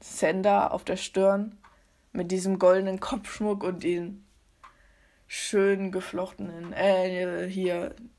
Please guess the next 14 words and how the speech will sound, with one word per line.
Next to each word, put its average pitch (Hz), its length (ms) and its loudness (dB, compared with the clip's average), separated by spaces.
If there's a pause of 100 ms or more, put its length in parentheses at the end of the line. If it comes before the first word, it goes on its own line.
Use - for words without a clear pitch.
(160)
ihr 175 180 -2
wisst, 185 200 -4
was 180 100 -2
ich 185 100 -10
meine, 180 260 -6
ihre 185 220 -6
Frisur. 175 520 -4 (1080)
Dann 180 180 -2
diese 190 280 -4
zehn 202 400 0
Juwelen 185 720 -2
unten 202 340 -2
am 185 220 -6
Kleid, 175 540 -2